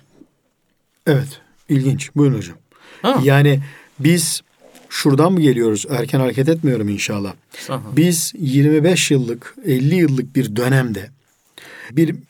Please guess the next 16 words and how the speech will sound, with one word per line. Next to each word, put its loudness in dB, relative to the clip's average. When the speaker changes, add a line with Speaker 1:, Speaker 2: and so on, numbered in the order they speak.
Speaker 1:
yapılanma 2
oluşmakla 2
beraber 0
dönemdeki 2
bütün 0
kadim 2
medeniyet 2
deyin, 2
kültür -2
deyin, -2
düşünce -8
Speaker 2:
Felsefe 2
Speaker 1:
deyin, 4
Speaker 2:
deyin. 4
Speaker 1:
felsefe 2
deyin. -2